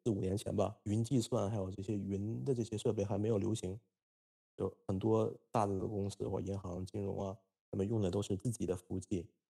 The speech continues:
然后那种服务器对算力的要求也很高，因为下面有好几千万的用户，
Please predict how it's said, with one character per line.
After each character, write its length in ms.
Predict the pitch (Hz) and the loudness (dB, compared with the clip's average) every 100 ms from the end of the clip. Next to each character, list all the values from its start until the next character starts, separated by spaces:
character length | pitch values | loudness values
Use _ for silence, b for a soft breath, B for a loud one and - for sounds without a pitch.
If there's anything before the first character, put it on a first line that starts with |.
| _ _ - | _ _ -6
然 100 | 104 | -2
后 60 | 113 | 0
那 20 | |
种 160 | 95 | 0
服 300 | 90 _ - | -2 _ 0
务 80 | 117 | 2
器 240 | 117 127 113 | 2 2 4
对 180 | 113 | 4
算 220 | 98 131 110 | 4 2 2
力 40 | |
的 40 | 101 | 2
要 140 | 107 | 0
求 100 | 104 | 0
也 60 | 101 | -4
很 180 | 92 | -4
高， 180 | 95 98 | -2 -2
因 80 | 98 | -2
为 40 | 101 | -2
下 160 | - | -2
面 120 | 101 | -2
有 100 | 90 | -2
好 120 | 87 92 | -2 -4
几 80 | 95 | -2
千 140 | 98 | 0
万 260 | 104 92 - | 2 2 0
的 80 | 98 | 0
用 160 | 101 | 0
户， 240 | - 101 | 0 -2